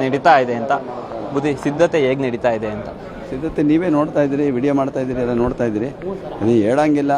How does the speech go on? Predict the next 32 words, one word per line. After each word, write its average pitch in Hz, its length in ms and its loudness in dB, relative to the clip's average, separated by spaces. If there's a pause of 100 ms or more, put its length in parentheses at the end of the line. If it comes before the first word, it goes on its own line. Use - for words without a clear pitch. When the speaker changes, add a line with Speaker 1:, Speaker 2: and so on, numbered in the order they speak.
(140)
Speaker 2:
ನೀವೇ 110 180 0 (100)
ನೋಡಿ 123 180 0
ತಿಳ್ಕೊಳೋದು 107 420 -2
ಅಷ್ಟೇ - 180 -6
ಅದು 78 180 -4
ನಿಮಗೆ. - 500 -6
Speaker 1:
ಯಾರೆಲ್ಲ 143 260 -2 (100)
ಬರ್ತಾರೆ? 110 320 -10 (480)
Speaker 2:
ಈಗೆಲ್ಲ 117 260 4
ನಿಮಗೆಲ್ಲ 131 400 2
ಗೊತ್ತಿದೆ. 120 500 0
ನಿಮಗೆ 123 320 -2
ನಿನ್ನೆ 113 200 0 (100)
ತಾನೇ 120 400 0
ಪ್ರೆಸ್ 104 220 -6
ಮೀಟ್ 120 180 -2
ಎಲ್ಲ 107 100 0 (120)
ಮಾಡಿದ್ದೀವಿ. 104 380 -2 (800)
ಈಗ 110 100 4 (140)
ಉಪರಾಷ್ಟ್ರಪತಿಗಳು 117 720 -4
ಬರ್ತಾ 104 200 -2
ಇದ್ದಾರೆ, 101 200 -2
ರಾಧಾಕೃಷ್ಣನ್ 101 560 -4
ಬರ್ತಾರೆ, 101 320 -2
ಇನ್ನೇನು 117 320 0
ರಾಜ್ಯಪಾಲರು 107 520 -2
ಬಂದೇ 101 220 0
ಬರ್ತಾರೆ, 90 260 -4
ಅವ್ರ 90 100 -2 (120)
ಜೊತೆ 98 160 -2 (100)
ಇರಲೇಬೇಕು 92 440 -2
ಅವ್ರು - 120 -8